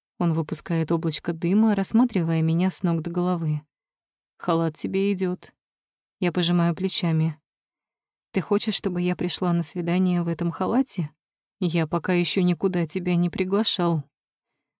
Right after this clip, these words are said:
Ты просто будешь меня сопровождать». «Неважно», протестую я. «Уверена, что ты хочешь, чтобы я была подобающе одета?»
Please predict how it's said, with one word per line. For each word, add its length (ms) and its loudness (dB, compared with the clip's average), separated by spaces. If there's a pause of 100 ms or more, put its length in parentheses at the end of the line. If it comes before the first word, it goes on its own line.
Ты 100 -2
просто 320 0
будешь 300 2
меня 260 6
сопровождать». 920 0 (640)
«Неважно», 800 4 (540)
протестую 640 0
я. 280 0 (540)
«Уверена, 440 6
что 220 0
ты 100 -4
хочешь, 360 -2
чтобы 260 -2
я 160 0
была 240 2
подобающе 680 4
одета?» 500 -2